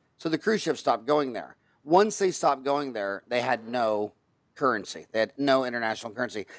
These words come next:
So if Haiti printed a billion dollars and came over here and said,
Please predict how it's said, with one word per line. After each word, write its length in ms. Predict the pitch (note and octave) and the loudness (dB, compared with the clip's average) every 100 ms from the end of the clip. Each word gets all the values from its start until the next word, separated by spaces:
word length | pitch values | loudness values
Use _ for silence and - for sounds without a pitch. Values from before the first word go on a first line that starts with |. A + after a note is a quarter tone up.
| - | -2
So 180 | - E3+ | 6 6
if 160 | F#3 D#3+ | 6 0
Haiti 600 | B2+ F#3+ A3+ F3 A#2+ A#2 _ _ _ _ - | 0 0 0 -2 -2 -6 _ _ _ _ -4
printed 360 | D#3+ D#3+ C3 | 0 2 2
a 60 | A#2+ | 0
billion 360 | A#2+ C#3+ C#3+ B2 | 0 0 0 2
dollars 520 | C3 C3 A2 G#2+ G2 | 4 4 2 -4 -8
and 100 | A2+ | -10
came 160 | A#2+ B2 | -4 -2
over 160 | A#2 | -2
here 140 | A#2+ A#2 | -2 -4
and 100 | A2 | -2
said, 320 | A#2+ G#2+ | 0 0